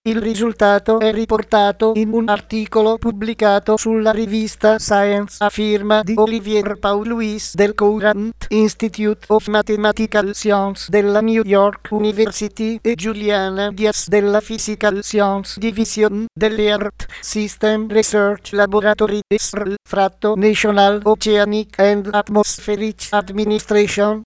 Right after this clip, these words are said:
noaa, di Boulder, nel Colorado.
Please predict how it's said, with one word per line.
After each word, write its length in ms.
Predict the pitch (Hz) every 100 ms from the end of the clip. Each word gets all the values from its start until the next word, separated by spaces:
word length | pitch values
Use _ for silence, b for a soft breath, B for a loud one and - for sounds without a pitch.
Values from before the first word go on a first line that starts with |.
| -
noaa, 300 | 208 202 208 -
di 220 | - 214 202
Boulder, 540 | 214 220 208 202 208 -
nel 220 | 196 208
Colorado. 720 | 208 220 220 214 202 190 202